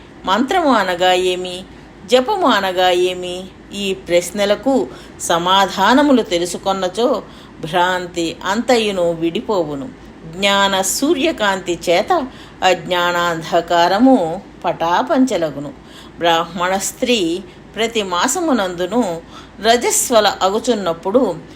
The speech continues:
ప్రథమే హని చండాలి, పంచమే హని సుస్నాత, విప్రత్వం సా గమిష్యతి అని చెప్పుచున్నారు. అనగా, స్త్రీ మొదటి దినము చండాల వర్ణమును పొంది,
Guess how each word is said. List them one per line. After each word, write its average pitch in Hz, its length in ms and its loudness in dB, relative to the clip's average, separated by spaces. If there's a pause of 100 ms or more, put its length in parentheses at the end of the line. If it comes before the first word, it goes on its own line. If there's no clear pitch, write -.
(300)
ప్రథమే 208 640 0
హని 240 400 -2 (400)
చండాలి, 214 760 2 (320)
పంచమే 254 600 2
హని 226 400 -2 (340)
సుస్నాత, 254 960 2 (240)
విప్రత్వం 214 720 -2 (260)
సా 240 340 2
గమిష్యతి 202 960 0
అని 233 180 4
చెప్పుచున్నారు. 175 800 -4 (440)
అనగా, 165 320 -2 (560)
స్త్రీ 285 400 0
మొదటి 214 440 0
దినము 233 760 2 (100)
చండాల 254 500 2
వర్ణమును 202 540 0
పొంది, 180 460 -4